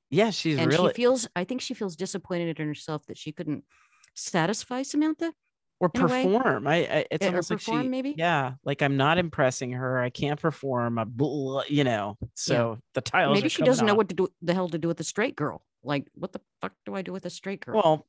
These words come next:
Speaker 2: There,
Speaker 1: she's
Speaker 2: maybe there's that.
Speaker 1: uh, uh, no, I don't think that's it, because she,
Speaker 2: No?
Speaker 1: all the women she slept with are, you know, uh, the one woman is married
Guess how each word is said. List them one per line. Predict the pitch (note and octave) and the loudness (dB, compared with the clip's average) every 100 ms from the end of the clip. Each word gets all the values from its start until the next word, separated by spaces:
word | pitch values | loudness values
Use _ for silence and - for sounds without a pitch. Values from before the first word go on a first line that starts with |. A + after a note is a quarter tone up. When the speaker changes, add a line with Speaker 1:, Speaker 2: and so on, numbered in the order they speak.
| _ | _
Speaker 2:
There, | - | -8
Speaker 1:
she's | - D#3 C#3+ | 0 0 0
Speaker 2:
maybe | F3 F#3 | -2 -6
there's | - F#3+ | -8 -8
that. | C#4 C#4+ - G#2 | -6 -8 -4 -4
Speaker 1:
uh, | - | 2
uh, | E3 - | 2 2
no, | D#3+ F#3+ | 2 2
I | |
don't | C#4 D4 | 2 -2
think | C4 | -4
that's | A#3+ A3+ - | -2 -2 -2
it, | C4+ - | -4 -4
because | D3 - D#3 | -6 -4 -4
she, | - F3+ | -2 0
Speaker 2:
No? | - | 2
Speaker 1:
all | D3+ | 2
the | D#3 | 4
women | E3+ G#3+ | 2 0
she | G3+ - | -2 -4
slept | D3+ - E3 - | -6 0 0 2
with | D3+ D3 C3+ | 0 2 2
are, | C3 C3 - | 0 -2 -6
you | C#3+ | -6
know, | B2 B2 B2+ - | -2 -4 -4 -2
uh, | B2 B2 | -2 0
the | B2 | -2
one | A#2 C3 C#3 | -2 -2 0
woman | C#3 C3+ | -2 -2
is | C3+ - | -4 -4
married | B2 A#2 B2+ D3 | -2 -2 -2 -4